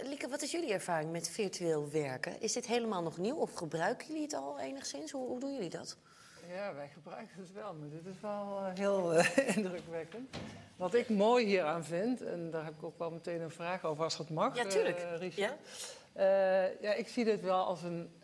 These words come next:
Speaker 2: echt integrale aanpak, hè, zoals jullie dit gedaan hebben. En dat, dat, ja, ik geloof daar heel erg in, hè. Dan, dan kan het ook een succes worden. Maar we weten ook, integraliteit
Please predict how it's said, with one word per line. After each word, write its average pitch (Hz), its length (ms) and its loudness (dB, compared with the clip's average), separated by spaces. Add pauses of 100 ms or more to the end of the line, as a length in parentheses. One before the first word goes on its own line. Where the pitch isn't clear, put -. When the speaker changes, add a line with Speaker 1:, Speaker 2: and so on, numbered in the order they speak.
Speaker 2:
echt - 220 -8
integrale 196 600 2
aanpak, 147 600 0
hè, 254 180 0
zoals 185 280 -6
jullie 156 140 -4
dit 156 160 -4
gedaan 147 440 -4
hebben. 139 240 -6
En 151 180 -6
dat, 165 360 -6 (460)
dat, - 280 -10 (280)
ja, 175 220 -4
ik 185 120 0
geloof 185 280 2
daar 170 120 4
heel 160 200 6
erg 139 240 6
in, 135 200 -2
hè. 202 140 -2
Dan, 160 260 -4
dan 151 260 -4 (120)
kan 160 160 -6
het 147 120 -8
ook 160 80 -8
een - 60 -8
succes 156 420 -14
worden. 135 240 -12 (460)
Maar 170 300 2
we 196 60 -2
weten 170 380 -4
ook, 190 360 -2
integraliteit 170 960 -6